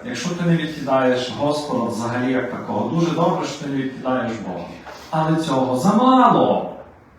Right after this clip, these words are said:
Замало! Замало просто прийти сюди до храму. Замало молитися вдома. Замало щось там думати. Цього замало. Замало мене зараз чути по дорозі,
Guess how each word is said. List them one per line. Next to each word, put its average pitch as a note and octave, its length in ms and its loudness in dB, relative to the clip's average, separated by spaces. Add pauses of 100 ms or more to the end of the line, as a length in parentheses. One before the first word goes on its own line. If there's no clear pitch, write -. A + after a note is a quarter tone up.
(340)
Замало! F3+ 1200 0 (240)
Замало F#3 720 4
просто E3+ 380 -2
прийти D#3 340 -4
сюди D3+ 320 -4
до C3+ 120 -6
храму. B2 500 -2 (200)
Замало F3 600 4
молитися E3+ 540 2
вдома. B2+ 680 -2 (280)
Замало F3 720 6
щось E3+ 380 -2
там D3 320 -4 (100)
думати. D#3+ 680 2 (840)
Цього C#3+ 240 -4
замало. D3 380 2
Замало F3 520 6
мене E3+ 200 6
зараз E3 320 2
чути E3+ 200 2
по D#3+ 140 -2
дорозі, D3+ 480 2